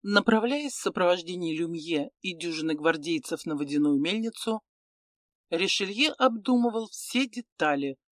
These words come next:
предстоящего разговора с графиней. Одновременно с этим он с наслаждением вдыхал прохладу реки. Стоя на носу небольшого судна, Ришелье подумал о том, что не будь он министром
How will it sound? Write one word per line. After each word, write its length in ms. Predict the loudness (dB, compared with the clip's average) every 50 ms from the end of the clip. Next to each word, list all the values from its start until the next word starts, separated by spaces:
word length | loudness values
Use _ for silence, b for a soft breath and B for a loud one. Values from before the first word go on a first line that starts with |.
| _ _ _ _ _ _
предстоящего 760 | -10 -10 -8 -8 -4 0 2 2 4 2 0 -2 -4 -4 -4
разговора 520 | -4 -4 -4 -4 -4 -2 0 0 0 -2
с 80 | -2 -4
графиней. 600 | -6 -8 -8 -8 -8 -10 -8 -8 -8 -10 -12 -16 _ _ _ _ _ _ _ _ _ _ _ _ _ _ _ _ _ _ _ _ _ _ _ _ 2 2
Одновременно 600 | 2 4 2 2 4 4 4 4 4 2 0 -2
с 160 | -4 -4 -6
этим 360 | -6 -6 -6 -8 -8 -8 -10 -12 _ _ _ _ _ _ _ _ _ _ _ _ _
он 220 | 4 4 6 4
с 120 | 4 2 -4
наслаждением 1000 | -4 -4 -2 -2 -2 -2 -2 -4 -6 -6 -6 -6 -6 -8 -10 -14 -18 -20 -20 -20 _ _ _ _ _
вдыхал 440 | -16 -8 -6 -6 -4 -2 -2 -2 -2
прохладу 560 | -2 -2 -4 -4 -4 -2 -2 -2 -2 -2 -4
реки. 480 | -6 -8 -10 -14 _ -14 -14 -12 -12 -14 -16 _ _ _ _ _ _ _ _ _ _ _ _ _ _ _ _
Стоя 360 | -20 -20 0 2 4 4 4
на 100 | 4 2
носу 360 | 2 2 0 -2 -2 -4 -6 -4
небольшого 560 | -4 -2 -2 -2 -2 -4 -4 -6 -6 -6 -6
судна, 480 | -6 -6 -4 -4 -2 -2 -2 -4 -4 -8 _ _ _ _ _ _ _ _ _ _ _ _ _ _
Ришелье 600 | -4 -2 0 0 0 -2 -2 -4 -2 0 2 2
подумал 460 | 4 2 0 0 0 -2 -2 -2 -2
о 120 | -2 -4 -4
том, 300 | -4 -4 -2 -2 -2 -4 _ _ _ _ _ _ _ _ _ _ _
что 280 | -12 -12 -8 -4 -4
не 160 | -2 -2 -2
будь 340 | -4 -2 -2 -2 -2 2 2
он 100 | 2 4
министром 680 | 4 4 2 0 -2 -6 -10 -10 -8 -8 -6 -6 -8